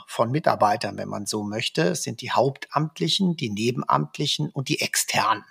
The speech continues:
Ja, die Hauptamtlichen sind eben die B K A Beamtinnen und Beamten, die wirklich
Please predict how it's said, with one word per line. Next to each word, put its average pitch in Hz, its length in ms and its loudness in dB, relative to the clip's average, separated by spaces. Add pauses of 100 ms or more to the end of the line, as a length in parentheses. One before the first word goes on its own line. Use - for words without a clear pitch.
(220)
Ja, - 180 -2 (600)
die 139 280 -4
Hauptamtlichen 151 800 2
sind 135 380 2
eben 131 340 -2
die 156 460 -2 (480)
B 139 120 2
K - 200 2
A 135 260 10
Beamtinnen 127 640 0
und 117 180 -6
Beamten, 151 600 0 (300)
die 135 360 -4
wirklich 143 680 0